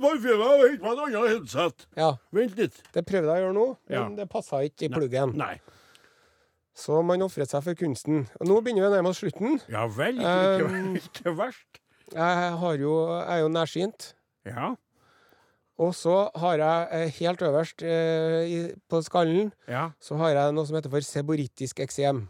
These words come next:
Speaker 2: i hodebunnen.
Speaker 1: Har du det også?
Speaker 2: Ja.
Speaker 1: Bak den tjukke, fine hårmanken din, så
Speaker 2: Ja.
Speaker 1: er det en seborittisk greie, ikke
Speaker 2: Ja,
Speaker 1: sant?
Speaker 2: og det går jo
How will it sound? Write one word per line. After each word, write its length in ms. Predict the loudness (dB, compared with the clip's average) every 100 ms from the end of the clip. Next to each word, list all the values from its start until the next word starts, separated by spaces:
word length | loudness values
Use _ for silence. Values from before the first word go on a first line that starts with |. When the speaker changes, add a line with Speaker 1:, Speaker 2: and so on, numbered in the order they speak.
| _
Speaker 2:
i 80 | -8
hodebunnen. 640 | -4 -2 -2 -4 -4 -4 -6 _ _ _ _ -8
Speaker 1:
Har 100 | -4
du 140 | -2
det 180 | -2 0 0
også? 240 | 2 -2
Speaker 2:
Ja. 80 | 0
Speaker 1:
Bak 240 | 0 0 -2
den 180 | -4 -2
tjukke, 360 | -6 -4 -4
fine 200 | -2 0 0
hårmanken 480 | 0 0 -2 -2
din, 140 | -4 -2
så 80 | 2
Speaker 2:
Ja. 80 |
Speaker 1:
er 40 | 2
det 60 | 2
en 180 | -2 -4
seborittisk 480 | -2 -4 -4 -8 -6
greie, 220 | -4 -2
ikke 60 | -2
Speaker 2:
Ja, 120 | -2
Speaker 1:
sant? 140 | -2
Speaker 2:
og 80 | -2
det 220 | 0 0
går 240 | 2 2
jo 80 | 2